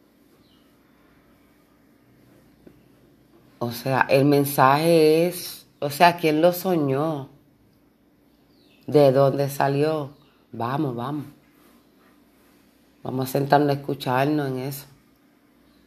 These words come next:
Sí, yo, yo doy la hora por acordarme de que soñé, porque yo, eh, últimamente yo he soñado unas cosas. Yo sé que son unos sueños largos.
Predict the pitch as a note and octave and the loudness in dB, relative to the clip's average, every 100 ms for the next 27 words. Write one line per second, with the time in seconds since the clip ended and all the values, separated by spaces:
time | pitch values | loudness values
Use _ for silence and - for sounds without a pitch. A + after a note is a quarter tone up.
0 | _ _ _ _ - B2+ E3+ D#3 C#3 B2+ | _ _ _ _ -6 0 2 4 2 0
1 | - B2 A#2+ A#2+ B2+ C#3 D3 C#3 D#3+ F3 | -4 -4 -2 0 2 2 2 2 2 0
2 | D3+ B2+ B2 - B2 A#2 A#2 C3 C3 C3 | -2 -6 -6 -6 -6 -6 -4 -4 -4 -6
3 | A#2+ - C3 B2 B2 B2 B2 A#2+ A#2+ A2+ | -8 -6 -4 -2 -4 -2 -4 -4 -4 -4
4 | A#2 A#2 D3+ B3+ C4+ F4+ - - D#3+ E3 | -2 -2 0 0 -2 -8 -12 -4 -4 0
5 | B3 A#3 F#3 D3+ D3+ E3 C#3 C3+ D#3+ D#3 | 0 0 0 -4 -4 -4 -4 -6 -4 -4
6 | D#3 D3+ D#3+ D3 C#3 C3+ C#3 C#3 D3 D3 | -2 -2 -2 -2 -4 -4 -2 -2 -2 -4
7 | - - - _ - - - - - - | -10 -20 -20 _ -20 -20 -20 -20 -20 -20
8 | - - - - - D3+ E3+ E3+ G3 G#3 | -20 -20 -20 -20 0 4 4 4 2 2
9 | G3 F3 D#3+ F3+ F3+ F3 D#3+ D3+ D#3+ E3+ | 0 0 2 2 2 0 0 0 2 2
10 | E3 D3 C3+ C3 C3 C3+ C#3 D3 D3 E3 | 2 4 6 6 4 2 0 0 2 2
11 | F#3+ - | 0 -8